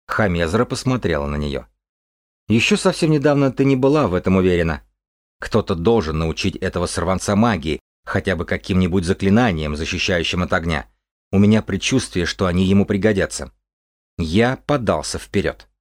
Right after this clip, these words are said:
«Погоди, магия? Ты собираешься учить меня магии?»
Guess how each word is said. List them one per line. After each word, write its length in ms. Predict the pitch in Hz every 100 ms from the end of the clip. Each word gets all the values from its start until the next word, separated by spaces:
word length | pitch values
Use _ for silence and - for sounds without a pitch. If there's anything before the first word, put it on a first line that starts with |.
| _ _ _
«Погоди, 600 | - 73 95 95 71 - _
магия? 500 | - 92 123 117 67 - _ _ _ _
Ты 80 | 90
собираешься 640 | - 85 101 113 - 98
учить 360 | 95 - 110 -
меня 200 | 98 95
магии?» 560 | 92 117 127 131 117